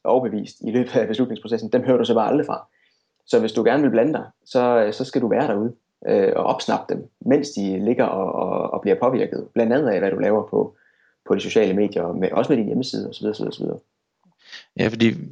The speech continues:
Speaker 2: når, når der vi, vi taler om de kanaler ind, der er, så ved Google, der søger jeg efter et behov. Altså, det er, fordi jeg har brug for en ny cykel, eller en burger, eller hvad det kunne være.
Speaker 1: Ja.
Speaker 2: Hvor at det, det er lidt sladderspalterne, når vi er på de sociale medier. Øh,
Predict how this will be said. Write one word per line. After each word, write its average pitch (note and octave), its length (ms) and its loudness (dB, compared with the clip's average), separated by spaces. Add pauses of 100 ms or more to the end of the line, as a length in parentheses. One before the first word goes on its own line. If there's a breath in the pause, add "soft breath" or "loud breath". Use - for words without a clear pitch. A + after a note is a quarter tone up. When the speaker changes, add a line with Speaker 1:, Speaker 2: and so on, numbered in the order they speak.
(140)
Speaker 2:
når, A#2 220 0
når A#2 140 4
der A#2+ 120 4
vi, A#2 160 0 (360)
vi - 80 -10
taler G#2 220 2
om F#2 120 -2
de G#2 80 -4
kanaler G2+ 440 2
ind, F2 160 0
der - 80 -4
er, - 280 -2
så G#2 220 0 (300)
ved G#2 160 -6
Google, C3 300 2
der A#2 120 4
søger A#2 320 4
jeg F#2+ 100 4
efter G2 180 -2
et - 100 -2
behov. G2 400 -2 (120)
Altså, - 180 -8
det A2+ 100 0
er, G#2+ 40 4
fordi G2 260 0
jeg F2 60 4
har F2 40 2
brug F#2+ 200 0
for F#2 80 -2
en F#2 60 -8
ny F#2 100 -6
cykel, C3+ 380 0
eller F2 260 0
en - 360 -6
burger, A#2 300 4
eller F2 160 0
hvad F2 140 2
det F#2 80 -2
kunne F2 140 -4
være. F#2+ 160 -2 (180)
Speaker 1:
Ja. A2+ 120 2 (380 soft breath)
Speaker 2:
Hvor G2+ 180 2
at - 360 -2 (1000 loud breath)
det, - 80 -20
det - 180 2
er G#2+ 40 2
lidt A2+ 140 2
sladderspalterne, F2+ 720 0 (160)
når F2 160 0
vi F2 60 0
er E2+ 40 -2
på F2+ 120 -2
de E2+ 120 -4
sociale E2+ 320 0
medier. F2+ 300 -6 (1160)
Øh, D#2 220 -10